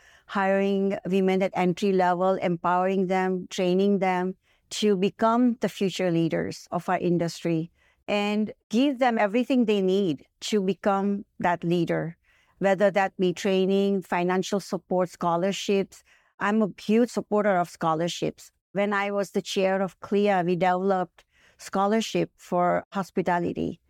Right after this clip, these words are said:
And we had more girls than boys at that time that we were giving scholarships to. And I think we need to continue that. We need to continue on that path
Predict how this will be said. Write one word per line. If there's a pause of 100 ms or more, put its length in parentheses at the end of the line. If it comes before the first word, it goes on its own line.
(260)
And
we
had
more
girls
than (100)
boys
at
that
time (340)
that
we
were
giving
scholarships
to.
And
I
think
we
need
to
continue
that.
We
need
to
continue
on
that (100)
path